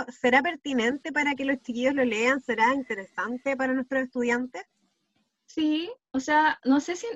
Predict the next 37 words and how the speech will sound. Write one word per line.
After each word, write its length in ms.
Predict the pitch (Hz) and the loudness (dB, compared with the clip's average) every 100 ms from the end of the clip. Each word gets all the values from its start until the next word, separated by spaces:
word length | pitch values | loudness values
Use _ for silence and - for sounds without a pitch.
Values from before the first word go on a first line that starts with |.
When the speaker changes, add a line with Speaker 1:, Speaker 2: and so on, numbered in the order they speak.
| - | -6
Speaker 2:
interesante, 1040 | 330 349 349 349 349 320 277 226 - 196 262 | -6 -4 -4 -4 0 4 4 2 -6 -6 -4
porque 300 | 240 233 220 | -6 -4 -4
no 140 | 208 | -6
sé 220 | 196 226 | -6 -6
si 100 | 247 | -2
a 100 | 269 | -2
ellos, 400 | 277 294 311 302 - - | 2 2 2 0 -4 -14
por 180 | - 202 | -8 -6
iniciativa 520 | 202 196 208 220 220 | -6 -8 -6 -4 -4
propia, 340 | 214 208 262 285 | -6 -6 -2 0
buscarían 800 | 294 262 240 254 269 285 294 - | 0 -2 -2 0 2 2 2 4
un 200 | 269 262 | 4 4
texto 400 | 269 269 - 302 | 0 -2 -4 -2
que 100 | 254 | 0
hable 320 | 254 285 302 | 2 2 0
de 80 | 294 | 0
la 60 | 285 | -2
historia 300 | 269 294 285 | -2 -2 0
de 60 | |
una 160 | 294 294 | 0 0
revista, 520 | 330 359 349 - - _ _ _ _ | -2 -4 -8 -12 -16 _ _ _ _
pero 240 | - 349 | -4 -4
sí 240 | 359 349 349 | -6 -6 -6
creo 340 | 330 339 349 359 349 | -4 -4 -4 -6 -8
que 420 | - 302 320 330 294 | -6 -2 -2 -2 -4
se 140 | 277 | -4
acerca, 640 | 262 - 262 - 208 214 214 - | -2 -2 -4 -2 -2 -2 -6 -10
es 220 | 240 240 240 | -4 -2 0
algo 400 | 262 269 277 262 | 0 0 -2 -2
con 160 | 240 | -4
lo 100 | 226 | -6
que 80 | 220 | -4
ellos 180 | 247 269 | -2 -2
se 80 | 233 | -2
van 120 | 240 | 0
a 100 | 247 | -2
sentir 420 | 247 226 247 | -2 -4 -4